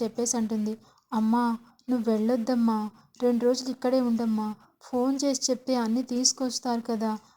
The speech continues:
నువ్వు వెళ్ళాలా ఏంటి?" అని చెప్పేసి అంటుంది. "ఏం పర్వాలేదులే ఇందు, వెళ్ళని మీ అమ్మా నాన్నని. నేనున్నానుగా నీకు తోడుగా"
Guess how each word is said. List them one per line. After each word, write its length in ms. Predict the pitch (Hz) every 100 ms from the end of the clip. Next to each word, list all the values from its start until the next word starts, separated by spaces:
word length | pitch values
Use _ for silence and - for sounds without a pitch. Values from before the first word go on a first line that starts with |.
| _ 254
నువ్వు 180 | 240
వెళ్ళాలా 440 | 226 226 254 262 269
ఏంటి?" 460 | 254 240 233 233
అని 220 | 240 262 269
చెప్పేసి 340 | 254 240 240 247
అంటుంది. 460 | 226 226 214 220 226 _ _ _ _ _ 269
"ఏం 280 | 233 247 269
పర్వాలేదులే 880 | 254 220 214 240 233 220 220 220 214 - _ -
ఇందు, 420 | 233 208 208 214 233 - _ _ -
వెళ్ళని 400 | 214 214 277 285
మీ 180 | 233 220
అమ్మా 220 | 214 240
నాన్నని. 480 | 254 233 220 208 202 - _ _ _ -
నేనున్నానుగా 520 | 247 226 247 285 294
నీకు 200 | 269 -
తోడుగా" 500 | 233 240 240 254 247